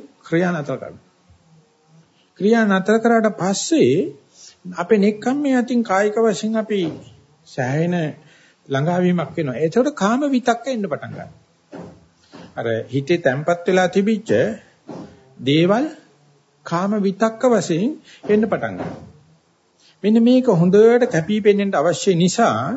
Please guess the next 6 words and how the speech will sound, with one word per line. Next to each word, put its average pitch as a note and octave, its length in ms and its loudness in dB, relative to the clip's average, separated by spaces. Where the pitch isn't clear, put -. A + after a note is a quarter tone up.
සරුවචනාංශේ F3+ 960 0
ශාස්ත්‍රුන් D3 440 -4
වහන්සේ E3 300 -6
නමක් D#3 260 -8
විදිහට D3 300 -4
කියනවා D#3+ 480 0